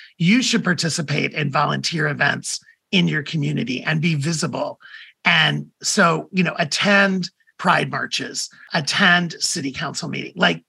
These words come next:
just be visible. I think the management cliche is walk the walk and talk the talk, right? Like, it's actually, you know, we talked about being present.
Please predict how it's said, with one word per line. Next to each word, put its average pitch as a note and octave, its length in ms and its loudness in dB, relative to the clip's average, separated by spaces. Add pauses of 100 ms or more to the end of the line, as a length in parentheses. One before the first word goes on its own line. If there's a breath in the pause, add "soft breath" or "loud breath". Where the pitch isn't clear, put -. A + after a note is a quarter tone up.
just G3 320 0
be F#3 160 4
visible. D#3+ 400 -2
I E3+ 160 0
think G#3 300 0
the D#3 220 -4
management E3+ 560 2
cliche D#3+ 440 0
is C3+ 160 -2
walk D3 320 2
the C#3+ 80 -2
walk C#3 300 0
and C#3 120 -6
talk C3+ 260 -4
the - 100 -10
talk, - 320 -6 (160)
right? D3+ 400 2
Like, D#3 240 0
it's - 520 -4 (120)
actually, E3 540 0 (760)
you F3+ 120 0
know, C#3 100 -2
we D#3 140 -4
talked D#3 200 -2
about C3+ 180 -2
being C#3 200 -2
present. - 480 -4